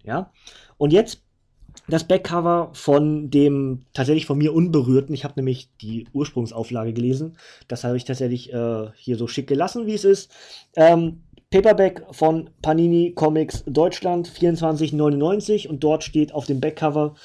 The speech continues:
„Das große Marvel-Superhelden-Spektakel. Der kosmische Beyonder ist fasziniert von den irdischen Superhelden. Deshalb teleportiert er sie und einige ihrer erbittertsten Gegner nach Battleworld,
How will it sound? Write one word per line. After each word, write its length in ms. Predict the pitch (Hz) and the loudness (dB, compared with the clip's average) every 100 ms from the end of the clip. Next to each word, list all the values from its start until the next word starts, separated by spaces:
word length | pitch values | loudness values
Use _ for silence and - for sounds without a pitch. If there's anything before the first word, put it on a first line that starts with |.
| - - _ - | -20 -20 _ 0
„Das 300 | 240 240 - 151 | 0 0 -6 0
große 440 | 151 175 175 185 | 4 4 4 0
Marvel-Superhelden-Spektakel. 1700 | 156 143 151 160 131 139 139 120 123 123 131 - 202 - 113 117 107 | 0 2 2 2 2 -2 -2 -2 -2 -4 -6 -4 -6 -6 -8 -6 -4
Der 120 | 107 117 | -4 -4
kosmische 480 | 202 208 208 175 | -4 -4 -4 -2
Beyonder 460 | 147 139 156 190 165 | 0 2 2 0 -4
ist 140 | 139 | -4
fasziniert 640 | - 151 - 139 170 208 - - - _ _ | -8 -10 -6 0 2 0 -4 -20 -20 _ _
von 200 | 147 139 | -2 0
den 120 | 147 | 2
irdischen 400 | 165 170 170 151 | 4 4 2 0
Superhelden. 580 | 135 156 120 113 101 107 | 0 0 0 -2 -4 -4
Deshalb 400 | 156 190 214 214 | -4 -2 -2 -2
teleportiert 560 | 165 156 131 - 196 | -4 -4 -6 -2 -2
er 140 | - 180 | -2 -6
sie 340 | 165 190 - - | -4 -6 -4 0
und 260 | 160 165 | 0 0
einige 320 | 139 143 147 | -2 0 2
ihrer 360 | 147 139 139 127 | 0 0 -2 -4
erbittertsten 640 | 117 156 185 160 - 160 | -4 -2 -2 -2 -4 -4
Gegner 380 | 143 143 147 135 | -2 -2 -2 -4
nach 240 | 117 127 131 | -4 -6 -4
Battleworld, 640 | 180 190 139 110 101 104 | -4 0 0 0 -4 -8